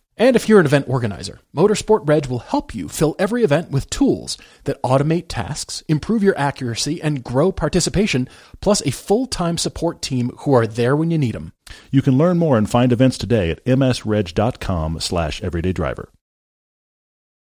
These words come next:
Speaker 2: This second car debate is not really about help me find a car. <laughs> It's really kind of a, we need somebody to bounce this off of. Adam's writing in and going, uh, "Hi guys, should I sell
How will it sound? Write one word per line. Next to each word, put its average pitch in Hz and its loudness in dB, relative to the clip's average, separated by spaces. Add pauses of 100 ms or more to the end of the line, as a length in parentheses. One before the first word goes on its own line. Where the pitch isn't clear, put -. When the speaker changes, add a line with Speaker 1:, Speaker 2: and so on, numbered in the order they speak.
Speaker 2:
This 143 4
second 180 -4
car 104 2
debate 80 -2
is 95 0
not 131 0
really 113 0
about 85 -2
help 107 -2
me 110 0
find 92 -2
a 85 -6
car. - -4 (420)
<laughs> 117 -4 (640)
It's - 0
really 151 0
kind 127 0
of 101 2
a, 95 2 (840)
we 123 2
need 143 0
somebody 113 2
to 98 0
bounce 98 -2
this 95 -4
off 78 -6
of. - -12
Adam's 113 4
writing 101 4
in 92 2
and 87 0
going, 85 0
uh, 85 -4
"Hi 127 0
guys, 82 -2
should - 0
I 120 2
sell 127 -2